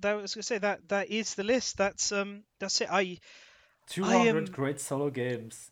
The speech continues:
Speaker 2: uh,
Speaker 1: Mm.
Speaker 2: that we probably mentioned a hundred of.
Speaker 1: Yeah, which is kind of impressive. Um,
Speaker 2: Yeah.
Speaker 1: uh, and, uh, I'm, I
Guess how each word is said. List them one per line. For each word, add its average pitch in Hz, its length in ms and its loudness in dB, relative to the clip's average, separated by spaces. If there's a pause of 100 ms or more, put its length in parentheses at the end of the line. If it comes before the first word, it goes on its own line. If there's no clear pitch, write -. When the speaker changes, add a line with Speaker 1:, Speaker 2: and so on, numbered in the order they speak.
Speaker 2:
uh, 107 160 -2
Speaker 1:
Mm. 110 320 -8
Speaker 2:
that - 200 -2
we 127 100 0
probably 123 400 -2
mentioned 107 580 -4
a 98 200 2
hundred 113 420 -2
of. - 440 -6 (880)
Speaker 1:
Yeah, 240 260 8
which 202 220 0
is 220 280 -4
kind 269 240 0
of 202 80 -6
impressive. 185 520 -4 (260)
Um, 165 220 0
Speaker 2:
Yeah. 208 120 -6 (640)
Speaker 1:
uh, 170 340 2
and, 170 380 -6
uh, 165 500 -2
I'm, 220 380 -2 (180)
I 208 220 -6